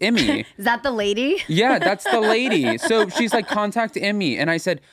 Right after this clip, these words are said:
Speaker 1: "Oh, okay, great." I was so excited. I told
Speaker 2: How do I
Speaker 1: Jason.
Speaker 2: contact Emmy?
Speaker 1: I had no idea. So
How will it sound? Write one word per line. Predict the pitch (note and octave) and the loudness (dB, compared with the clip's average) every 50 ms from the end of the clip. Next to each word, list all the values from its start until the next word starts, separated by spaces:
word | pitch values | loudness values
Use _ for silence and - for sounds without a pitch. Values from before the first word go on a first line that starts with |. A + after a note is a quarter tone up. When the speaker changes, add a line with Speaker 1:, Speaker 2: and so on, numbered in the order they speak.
| _ _ _ - | _ _ _ -2
Speaker 1:
"Oh, | F#3+ G#3 F3 D3 E3+ | 0 0 2 2 0
okay, | F#3 - G3+ F#3 | 0 0 -2 -2
great." | D3 C3 C#3+ E3 F3+ - - | -2 -2 0 0 0 0 0
I | C3 | -2
was | C3 B2 | -2 -4
so | - - - E3+ F#3 | -4 -2 0 0 0
excited. | G3 - - E3 C#3+ C#3 C#3+ C3+ | 0 0 0 0 0 0 0 0
I | C3 A2+ | -2 -2
told | - - A#2+ A#2+ | -4 -4 -6 -4
Speaker 2:
How | - | 0
do | C#3 C#3+ | 0 0
I | D3 | 0
Speaker 1:
Jason. | C4+ D#3 D3+ D3+ D3+ | 0 0 0 0 -2
Speaker 2:
contact | C#3 - A#3+ A#3+ B3+ C4+ C#4+ B3 - - | -4 -6 -6 -6 -4 -6 -6 -10 -8 -6
Emmy? | A#3 C4 C#4+ C4 A#3 - | -2 -2 -2 0 0 0
Speaker 1:
I | D#3 | 2
had | D#3+ D#3+ E3 D#3+ E3 | 2 2 0 0 -2
no | E3+ F3 E3+ E3+ F3 | -2 0 0 2 2
idea. | E3+ E3 D3+ D3 C3+ B2 A#2+ | 2 2 2 0 0 0 0
So | - - E3+ D3+ | 0 0 0 0